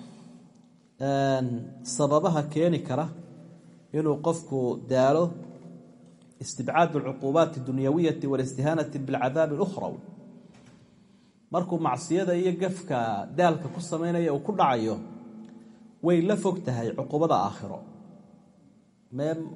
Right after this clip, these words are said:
waan nidhaahne wuxuu fudaysanayaa cadaabka aakhiro. Waxaanu isleeyahay, dee cuqubo adduunyana lagu samayn maayo. Adduunyada yaa wax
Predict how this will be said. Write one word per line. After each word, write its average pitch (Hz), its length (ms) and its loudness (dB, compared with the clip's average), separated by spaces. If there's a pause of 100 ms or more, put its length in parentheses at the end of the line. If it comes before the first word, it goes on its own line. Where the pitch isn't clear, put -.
waan 147 200 -2
nidhaahne 165 400 4
wuxuu 175 220 -2
fudaysanayaa 139 760 -2
cadaabka 156 380 0
aakhiro. 120 400 -4 (1700)
Waxaanu 185 400 -2
isleeyahay, 165 640 -2
dee 147 240 -2
cuqubo 170 300 -2
adduunyana 160 520 0
lagu 139 260 -2
samayn 110 380 -8
maayo. - 300 -14 (840)
Adduunyada 226 460 2
yaa 185 180 4
wax 139 140 -2